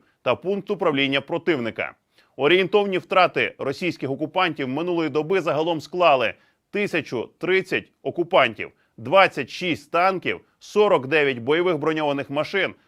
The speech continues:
сорок чотири артилерійських систем, один засіб протиповітряної оборони, сімнадцять безпілотників оперативно-тактичного рівня, тридцять три автомобілі та одиниця спеціальної техніки.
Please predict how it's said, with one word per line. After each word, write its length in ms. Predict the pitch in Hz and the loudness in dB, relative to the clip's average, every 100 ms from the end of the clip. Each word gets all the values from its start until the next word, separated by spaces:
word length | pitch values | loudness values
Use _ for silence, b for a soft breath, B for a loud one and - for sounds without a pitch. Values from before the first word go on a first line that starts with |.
| _ | _
сорок 360 | - 196 190 - | -6 0 0 0
чотири 340 | 180 175 156 | -6 -2 2
артилерійських 680 | 131 127 156 160 156 - 139 | 4 2 0 0 -2 -4 -12
систем, 520 | - 139 - 180 131 b b _ | -10 -10 -2 0 0 b b _
один 380 | 170 180 208 165 | -2 0 0 2
засіб 360 | 156 123 131 | 2 2 -2
протиповітряної 720 | 107 147 156 147 151 143 139 | -8 -8 -6 -6 -4 -4 -2
оборони, 580 | 143 135 185 202 170 123 b b b | -2 -2 0 2 2 0 b b b
сімнадцять 600 | _ - 214 202 143 - 117 | _ -6 -2 0 0 0 -4
безпілотників 800 | 143 139 196 180 139 135 139 131 | -4 -4 -2 -2 -2 -4 -4 -4
оперативно-тактичного 1120 | 131 175 170 185 151 156 131 160 - 139 156 | -2 0 0 -2 -2 -4 -4 -4 -4 -6 -4
рівня, 400 | 202 170 131 95 b b _ | -2 -2 -2 -2 b b _
тридцять 400 | 156 185 208 202 | 0 2 0 0
три 120 | 202 | 2
автомобілі 580 | 170 - 180 165 160 135 | 2 0 -4 -2 0 0
та 180 | - 131 | 2 2
одиниця 460 | 135 143 185 165 | 0 -2 -2 -4
спеціальної 640 | 131 143 113 151 156 147 147 | -8 -8 2 4 4 0 0
техніки. 580 | 160 131 113 92 85 | 2 0 -2 -10 -8